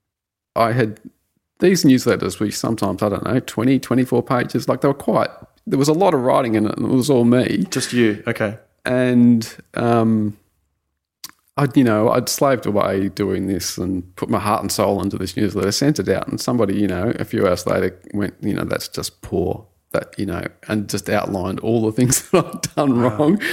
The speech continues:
Speaker 1: And I, I think
Speaker 2: Brutal.
Speaker 1: that I, I,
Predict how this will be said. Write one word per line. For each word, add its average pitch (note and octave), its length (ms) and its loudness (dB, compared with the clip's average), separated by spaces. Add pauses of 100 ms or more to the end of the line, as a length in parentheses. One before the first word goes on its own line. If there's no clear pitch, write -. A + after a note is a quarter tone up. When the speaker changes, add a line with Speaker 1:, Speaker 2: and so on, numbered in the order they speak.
(320)
Speaker 1:
And D#3+ 140 2
I, F#3 140 2
I F3+ 140 4
think A#3 280 0
Speaker 2:
Brutal. E3 140 4
Speaker 1:
that - 160 -12 (1080)
I, E3 200 4 (160)
I, - 60 -4